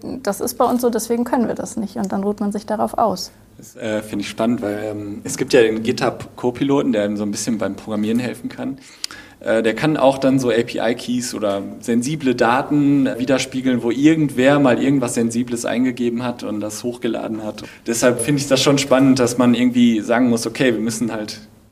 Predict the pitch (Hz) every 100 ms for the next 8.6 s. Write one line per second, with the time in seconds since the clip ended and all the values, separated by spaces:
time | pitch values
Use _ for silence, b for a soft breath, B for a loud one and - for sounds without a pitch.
0 | - - 131 143 131 123 127 - - 120
1 | - 107 139 175 151 - 151 151 151 143
2 | 127 123 123 - - 120 - 120 127 127
3 | 135 113 110 107 104 - - - - 123
4 | 113 139 123 117 123 117 113 135 151 -
5 | 156 151 - - 123 120 120 - 110 110
6 | 117 131 - - - - 110 - 107 101
7 | - 104 131 110 104 101 110 117 117 117
8 | 110 104 107 101 -